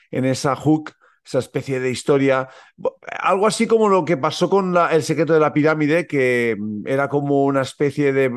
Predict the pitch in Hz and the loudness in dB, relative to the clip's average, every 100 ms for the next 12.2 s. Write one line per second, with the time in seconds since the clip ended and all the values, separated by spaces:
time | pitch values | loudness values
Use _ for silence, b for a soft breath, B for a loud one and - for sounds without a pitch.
0 | 120 127 135 151 151 135 113 _ _ _ | -4 -4 0 2 2 0 -2 _ _ _
1 | - 131 143 139 139 123 135 131 160 156 | -10 -2 0 0 -2 -2 -4 -2 -2 0
2 | 143 131 143 143 143 139 135 131 123 139 | 0 2 2 2 2 2 0 -4 -2 0
3 | 135 127 120 113 113 120 127 123 - 143 | 2 0 0 -4 -4 0 0 0 0 0
4 | 143 - 170 196 208 - 123 143 139 139 | 0 0 0 0 -2 -6 -4 -2 -2 -2
5 | 131 143 147 127 110 - _ _ _ _ | -4 0 0 0 -4 -12 _ _ _ _
6 | _ _ 135 135 131 151 135 143 139 143 | _ _ 0 0 0 -2 0 0 0 2
7 | 156 190 202 - 120 151 156 151 208 - | 2 2 0 -6 -4 -2 -2 -2 -2 0
8 | 170 175 175 160 180 139 131 143 151 165 | 0 2 2 0 -2 -2 -2 -2 0 -2
9 | 156 139 - 123 117 104 85 135 147 165 | 0 -2 -2 -4 -4 -4 -6 -2 2 2
10 | 160 139 110 123 123 117 113 143 143 139 | 2 0 -2 -4 -4 -6 -4 -4 0 0
11 | 117 156 156 160 202 202 156 139 156 170 | 0 0 0 0 -2 -2 0 2 2 0
12 | 180 277 | 0 -4